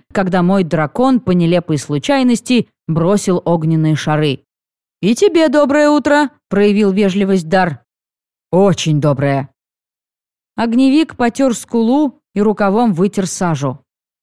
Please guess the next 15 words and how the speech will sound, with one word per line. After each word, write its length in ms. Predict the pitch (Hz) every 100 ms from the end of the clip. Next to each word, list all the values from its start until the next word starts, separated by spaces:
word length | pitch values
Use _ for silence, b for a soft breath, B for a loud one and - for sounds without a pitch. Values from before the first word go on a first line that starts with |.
| _
Всё 280 | - 392 330
же 240 | 311 285 _ -
успел 460 | 285 320 - 262 220
увернуться 640 | 196 202 208 277 - 302
от 100 | 262
снаряда 520 | - 214 180 165 202
моего 340 | 240 202 160 175
дракона. 600 | 208 220 170 139 127 117 _ _ _ _ _ _ _ _ _ _ _ -
Назар 520 | 160 170 175 254 370
посмотрел 640 | - 208 - 180 190 220
на 180 | 190 175
пепел, 460 | 160 202 208 180 170
летавший 560 | 165 156 170 160 -
по 160 | 151 147
комнате, 680 | - 254 247 220 - 233